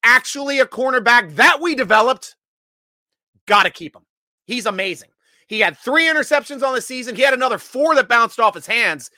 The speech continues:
He was making plays on the ball over double di-, double digits in passes defense.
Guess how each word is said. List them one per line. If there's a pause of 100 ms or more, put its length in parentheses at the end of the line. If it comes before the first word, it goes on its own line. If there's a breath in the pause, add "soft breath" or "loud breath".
(120)
He
was
making
plays
on
the
ball
over
double
di-,
double
digits
in
passes
defense.